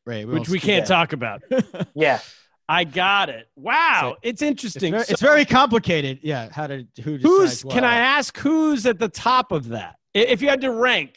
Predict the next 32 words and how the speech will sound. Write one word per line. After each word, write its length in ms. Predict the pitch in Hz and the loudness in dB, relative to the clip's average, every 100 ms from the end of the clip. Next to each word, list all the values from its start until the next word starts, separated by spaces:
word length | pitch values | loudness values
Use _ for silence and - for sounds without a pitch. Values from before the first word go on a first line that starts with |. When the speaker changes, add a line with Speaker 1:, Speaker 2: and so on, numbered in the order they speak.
| 175 | -12
Speaker 2:
who's 240 | 185 254 233 | -6 -4 -4
in 120 | 190 | -6
first 400 | - 247 - - | 0 2 0 -4
place 220 | 208 190 | -4 -2
out 200 | 214 208 | 0 0
of 80 | 196 | 0
the 100 | 185 | -4
three 640 | - - 247 269 269 262 | -6 -12 -8 -4 -2 -2
that 240 | 208 208 202 | 0 -2 -2
we 240 | 220 233 | -4 0
have, 320 | 170 160 147 | 2 2 0
plus 240 | - 196 - | -2 -4 -4
the 100 | 175 | -12
two 240 | - 214 | -10 -8
more 460 | 202 190 185 170 - _ _ | -4 -2 0 -2 -6 _ _
we 100 | 156 | 0
don't 220 | 175 175 175 | 2 2 2
talk 300 | 180 170 165 | 2 2 0
about, 380 | 139 135 160 _ _ _ _ | -2 -2 -4 _ _ _ _
who 200 | 214 285 | -4 0
has 220 | 277 262 180 | 2 0 -2
the 80 | |
most 320 | 214 214 202 - | 0 0 0 -2
power? 400 | 165 156 170 175 | 0 0 -2 -2
Who 140 | 214 | -2
has 180 | 196 160 | -2 -4
the 80 | 156 | -8
second 340 | 202 175 151 | -8 -8 -10
most? 340 | 143 143 - | -10 -12 -12
Who 120 | 170 170 | -10 -8
has 220 | 160 | -10
the, 100 | 139 | -12